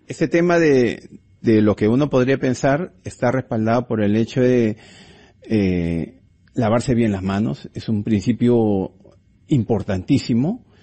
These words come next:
el utilizar ingredientes limpios, desinfectados, y bueno, eso nos va a dar la garantía de contar con alimentos de ca-, preparados de calidad. Sin embargo, en todas partes en el ambiente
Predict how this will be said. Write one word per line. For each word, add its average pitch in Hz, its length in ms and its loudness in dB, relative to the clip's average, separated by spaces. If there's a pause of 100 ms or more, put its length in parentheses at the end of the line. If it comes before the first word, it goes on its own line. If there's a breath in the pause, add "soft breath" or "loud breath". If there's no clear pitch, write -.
(220 soft breath)
el 120 200 2
utilizar 107 540 0
ingredientes 120 760 0
limpios, 135 580 2
desinfectados, 127 1120 -4 (380 soft breath)
y 107 120 -4
bueno, 120 240 0
eso 127 180 -4
nos 131 120 0
va 131 60 2
a 135 40 2
dar 135 120 0
la 147 140 0
garantía 127 440 0
de 131 140 -2
contar 107 340 -6
con 127 140 -6
alimentos 104 420 -2
de 117 140 0
ca-, - 240 -6
preparados 123 480 0
de 123 120 0
calidad. 113 500 2 (340 soft breath)
Sin 226 300 0
embargo, 170 720 0 (340 soft breath)
en 98 240 -2
todas 208 340 0
partes 131 640 -4
en 104 140 -2
el 101 100 0
ambiente 110 480 0